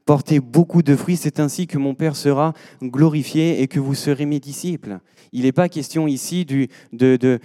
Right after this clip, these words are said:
de, de toutes nos activités, de tout ce que l'on peut faire et qui rapportera quelque chose.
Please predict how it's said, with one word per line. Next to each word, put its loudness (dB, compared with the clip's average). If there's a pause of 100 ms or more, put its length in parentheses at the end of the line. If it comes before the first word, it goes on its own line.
(180)
de, 2
de -2
toutes -2
nos 2
activités, -6
de -2
tout 0
ce -6
que 2
l'on 0
peut -2
faire -2
et -6
qui -8
rapportera -4
quelque -4
chose. -2